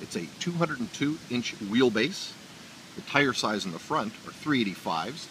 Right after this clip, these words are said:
sixty-five R, twenty-two and a halfs, and eleven R twenty-four and a halfs on the rear axles.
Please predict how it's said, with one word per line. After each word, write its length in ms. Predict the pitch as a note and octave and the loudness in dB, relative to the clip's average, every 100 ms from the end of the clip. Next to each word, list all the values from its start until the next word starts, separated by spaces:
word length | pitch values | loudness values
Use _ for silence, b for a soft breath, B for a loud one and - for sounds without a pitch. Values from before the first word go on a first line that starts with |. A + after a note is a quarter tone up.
| - | -8
sixty-five 640 | - A#2 - - G2+ E2 - | -6 -6 -8 -4 -2 -4 -6
R, 260 | F2+ D#2 G2 - - - | -4 -4 -6 -8 -16 -14
twenty-two 440 | - A2+ E2 - G3+ | -4 -4 -4 -2 0
and 120 | D3+ | 0
a 40 | |
halfs, 420 | A2+ A2 G#2+ - - - - - | 0 -2 -4 -6 -10 -16 -16 -2
and 80 | C3+ | 4
eleven 340 | B2+ B2+ A2+ G#2 | 8 8 6 2
R 160 | F#2 F#2+ | -2 -6
twenty-four 520 | - A2 F2 - G2 | -6 -4 -4 -6 -6
and 80 | F#2+ | -4
a 40 | D#2 | -4
halfs 360 | D#2+ D2+ - - - - | -6 -6 -8 -10 -14 -10
on 160 | D2 D2+ - | -8 -8 -12
the 80 | E2 F#2 | -4 0
rear 140 | G2+ | 0
axles. 560 | C#2 B1 - - - | -2 -8 -10 -10 -12